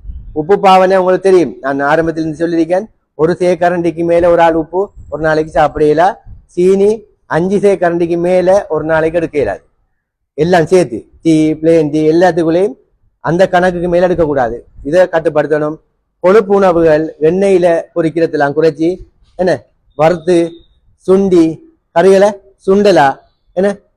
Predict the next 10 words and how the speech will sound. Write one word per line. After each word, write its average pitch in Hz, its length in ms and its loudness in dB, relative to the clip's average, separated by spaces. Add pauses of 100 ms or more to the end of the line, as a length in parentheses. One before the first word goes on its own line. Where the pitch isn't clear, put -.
(160)
அவன்ல 196 360 2
சுட்டு 185 300 -2
சாப்பிடுறது, 139 560 2 (920)
என்ன, 156 120 -2 (180)
அப்படி 151 240 -2
சாப்பிடுறது, 135 480 0 (160)
கறியாக்கி 175 440 2
சாப்பிடுறது, 131 400 -2
பொரியல்களை 202 460 2
குறைக்கணும். 151 420 -6